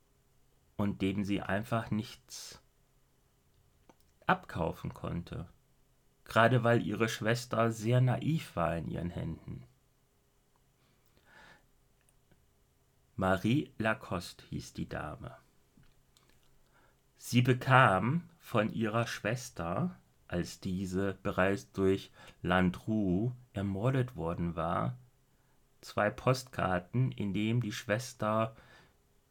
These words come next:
schrieb, dass es ihr gut ging und dass sie sich keine Sorgen machen sollten.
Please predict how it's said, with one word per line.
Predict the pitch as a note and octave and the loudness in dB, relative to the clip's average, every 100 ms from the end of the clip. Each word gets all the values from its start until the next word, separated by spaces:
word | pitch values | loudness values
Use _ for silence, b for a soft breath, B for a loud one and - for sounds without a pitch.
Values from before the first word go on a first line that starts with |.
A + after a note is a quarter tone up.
| _ _ _ _ - _ _ _ - | _ _ _ _ -20 _ _ _ -10
schrieb, | - - - A2+ B2 | -6 -4 0 0 0
dass | G2+ G2 F2+ | -2 -4 -4
es | F2 - | -6 -4
ihr | G2 | -2
gut | F2+ A2+ A#2+ B2+ B2 - | -2 2 4 2 0 2
ging | A2+ A2+ A#2+ | 2 4 2
und | B2 | 0
dass | G2 F2+ | -2 -2
sie | |
sich | F#2 F#2 | -6 -6
keine | - F#2+ F2 | -4 -2 -2
Sorgen | F#2 G2+ G#2+ G#2+ | 0 0 0 0
machen | A2+ A#2+ A2 | 0 0 0
sollten. | G2+ G#2 A2 G#2+ G#2 G#2+ | 2 2 0 -2 -2 -4